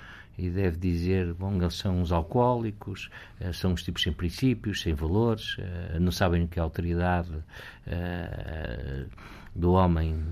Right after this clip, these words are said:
sobre a mulher, et cetera, et cetera. Mas tem uma vantagem: é que eles são corruptos. E isso dá-nos o jeitão, porque a gente resolve o problema dessa forma. E por isso a culpa aqui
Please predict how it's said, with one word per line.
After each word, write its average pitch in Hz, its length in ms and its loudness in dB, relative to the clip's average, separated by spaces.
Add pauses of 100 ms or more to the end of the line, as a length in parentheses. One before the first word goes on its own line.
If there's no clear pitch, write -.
sobre 85 300 -2
a 85 40 2
mulher, 107 520 2
et 78 180 -8
cetera, 90 320 -4
et - 80 -12
cetera. 71 440 -8
Mas 101 180 4
tem 117 100 0
uma 113 140 4
vantagem: 95 560 -4 (260)
é 90 140 0
que - 120 -4
eles 92 120 0
são 98 140 0
corruptos. - 600 -6 (560)
E 90 120 2
isso 90 240 -2
dá-nos 92 300 0
o 101 60 2
jeitão, 101 560 2
porque - 200 -6
a 104 40 0
gente 92 280 -2
resolve 98 640 -2
o 101 120 0
problema 95 420 2
dessa 98 260 0
forma. 73 420 -2 (540)
E 156 60 2
por 156 100 -2
isso 160 160 4
a 165 60 6
culpa 135 600 0
aqui 113 540 0